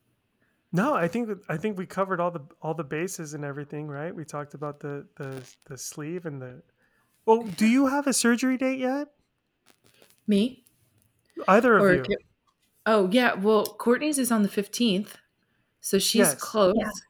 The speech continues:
Speaker 2: And she's
Speaker 1: Cool.
Speaker 2: definitely gonna have hers 'cause she already had the covid scare
Speaker 1: <laughs>
Speaker 2: stuff.
Speaker 1: The
Speaker 3: <laughs> Yeah.
Speaker 2: <laughs> The covid.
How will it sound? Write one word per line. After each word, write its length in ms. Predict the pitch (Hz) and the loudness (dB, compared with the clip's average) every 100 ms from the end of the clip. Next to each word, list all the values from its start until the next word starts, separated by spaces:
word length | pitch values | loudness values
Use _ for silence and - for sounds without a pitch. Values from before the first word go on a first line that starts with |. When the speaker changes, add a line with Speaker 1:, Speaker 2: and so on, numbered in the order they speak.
| _ _ _ - - - | _ _ _ -20 -20 -10
Speaker 2:
And 180 | - 202 | -2 0
she's 200 | - 254 | 2 2
Speaker 1:
Cool. 40 | 233 | 2
Speaker 2:
definitely 460 | 226 220 - 220 | 0 -2 -2 -2
gonna 260 | 208 214 196 | 0 0 0
have 160 | 185 165 | -2 -2
hers 240 | 165 170 | -4 -4
'cause 160 | - 185 | -4 -6
she 180 | - 175 | -2 -2
already 200 | 165 175 | 0 -2
had 200 | 170 165 | -4 -6
the 60 | 202 | -4
covid 460 | 196 156 147 180 _ _ _ _ _ - | -2 0 -2 -6 _ _ _ _ _ -4
scare 500 | - 143 143 139 190 | -4 -2 -4 -4 -4
Speaker 1:
<laughs> 160 | - | -4
Speaker 2:
stuff. 360 | - 262 240 269 | 6 6 6 2
Speaker 1:
The 600 | 220 254 233 254 156 170 - | 0 0 0 2 0 0 -4
Speaker 3:
<laughs> 100 | - | -14
Yeah. 840 | - 180 175 214 - 247 214 262 294 | -10 -8 -4 0 4 4 6 6 6
Speaker 2:
<laughs> 100 | - 262 - 196 | 4 2 0 4
The 180 | 214 | 4
covid. 720 | 233 208 175 185 220 - - | 8 6 6 4 2 -2 -10